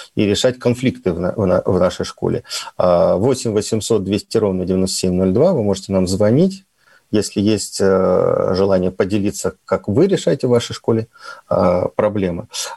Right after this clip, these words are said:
э, или там конфликты с, э, руководством, или с родителями и так далее. Э, интересно послушать.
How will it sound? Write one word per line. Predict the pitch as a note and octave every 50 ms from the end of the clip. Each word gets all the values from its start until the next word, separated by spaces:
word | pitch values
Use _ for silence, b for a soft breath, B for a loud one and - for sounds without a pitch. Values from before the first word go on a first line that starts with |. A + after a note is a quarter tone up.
| - -
э, | F#2 F#2+ F2+ - - - -
или | F2 E2+ F2 F2
там | E2 - - E2 F2 E2+ E2 _
конфликты | - G2+ G2 F#2+ - G#2 G2 - - - F#2
с, | - - - -
э, | - F2 E2+ E2+ - - - - - - - - - -
руководством, | - F2 - - F2 F#2 A2+ G#2+ - - - E2 D#2 D#2 D2+
или | -
с | - - - - - - - -
родителями | - E2+ E2+ F#2+ G#2 - - F2+ E2 D#2+ E2 E2+
и | -
так | - E2+ E2+ E2 E2+
далее. | D#2+ D#2 - - - B B B B B B B -
Э, | - F2 E2 D#2+ E2 E2 F#2 F2+
интересно | F2+ E2+ - - F#2+ G2 F2 - - -
послушать. | - F2+ F#2 - - G2 - - -